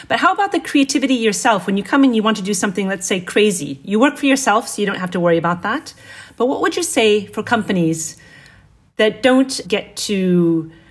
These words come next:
manage all of the processes? And how open should they be to new creative ideas instead of,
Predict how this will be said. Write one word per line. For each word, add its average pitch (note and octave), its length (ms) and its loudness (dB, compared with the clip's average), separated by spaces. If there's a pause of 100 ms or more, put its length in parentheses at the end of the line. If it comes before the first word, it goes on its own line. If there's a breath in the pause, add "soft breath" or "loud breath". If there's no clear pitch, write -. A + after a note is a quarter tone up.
(140 loud breath)
manage G3 360 2
all F3 100 4
of D#3+ 80 2
the E3+ 80 -2
processes? - 760 -8 (140)
And F3+ 580 4 (260 loud breath)
how D4+ 320 2
open B3+ 300 2
should F#3+ 260 -4
they G#3 440 2 (420)
be F3+ 420 0
to G#3 160 0
new G#3 420 4
creative F3+ 500 -2
ideas D#3 680 -2 (180)
instead A3+ 320 2
of, F3+ 140 -2